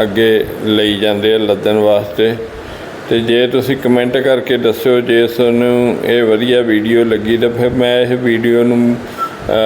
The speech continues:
ਅ, ਇਹ ਮੰਡੀ ਦੀ ਪੂਰੀ ਵੀਡੀਓ ਸ਼ੂਟ ਕਰਕੇ ਲਿਆਉਂਗਾ ਵੀ ਉੱਥੇ ਕਿੱਡਾ ਵਪਾਰੀ ਹੁੰਦਾ, ਕਿੰਨਾ ਮਾਲ ਆਉਂਦਾ, ਕੀ ਰੇਟ 'ਚ ਵਿਕਦਾ, ਇਕੱਠਾ ਵਿਕਦਾ, ਥੋੜ੍ਹਾ ਵਿਕਦਾ, ਜ਼ਿਆਦਾ ਵਿਕਦਾ,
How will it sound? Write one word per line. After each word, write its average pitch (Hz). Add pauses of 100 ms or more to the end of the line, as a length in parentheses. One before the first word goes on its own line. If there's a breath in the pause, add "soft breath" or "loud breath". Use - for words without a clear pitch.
(200)
ਅ, 98
ਇਹ 120
ਮੰਡੀ 113
ਦੀ 123
ਪੂਰੀ 123
ਵੀਡੀਓ 120
ਸ਼ੂਟ 113
ਕਰਕੇ 104
ਲਿਆਉਂਗਾ 98
ਵੀ 110
ਉੱਥੇ 110 (120)
ਕਿੱਡਾ 113
ਵਪਾਰੀ 107
ਹੁੰਦਾ, 110
ਕਿੰਨਾ 110
ਮਾਲ 98
ਆਉਂਦਾ, 107
ਕੀ 113
ਰੇਟ 107
'ਚ -
ਵਿਕਦਾ, 107 (640 loud breath)
ਇਕੱਠਾ 120
ਵਿਕਦਾ, 113
ਥੋੜ੍ਹਾ 113
ਵਿਕਦਾ, 110
ਜ਼ਿਆਦਾ 101
ਵਿਕਦਾ, 107